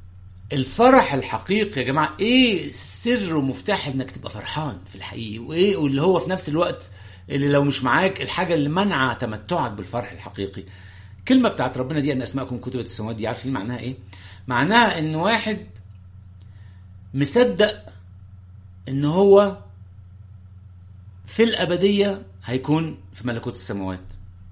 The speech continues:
مصدق وضامن ومتأكد من الحكاية دي.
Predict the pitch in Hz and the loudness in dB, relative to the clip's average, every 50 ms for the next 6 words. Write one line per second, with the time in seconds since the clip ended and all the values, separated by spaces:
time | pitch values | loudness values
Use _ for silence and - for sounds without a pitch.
0 | - - - 120 131 - 151 139 123 - - - - - - - - - - - | -18 -10 -8 -6 -2 0 0 0 -2 -4 -12 -14 -16 -20 -20 -20 -20 -20 -20 -20
1 | - - - - - - - 131 131 147 190 208 202 160 135 110 98 98 110 - | -20 -20 -20 -20 -18 -12 -8 0 4 8 8 8 8 8 6 2 -2 -4 -10 -14
2 | - - - - 117 123 - 147 - 185 202 196 - 156 131 110 107 104 - 101 | -16 -16 -10 -6 -6 -6 -4 -2 0 0 0 2 2 -2 -2 -2 -4 -8 -10 -10
3 | - 110 104 98 92 90 90 - | -8 -4 -4 -4 -4 -4 -8 -10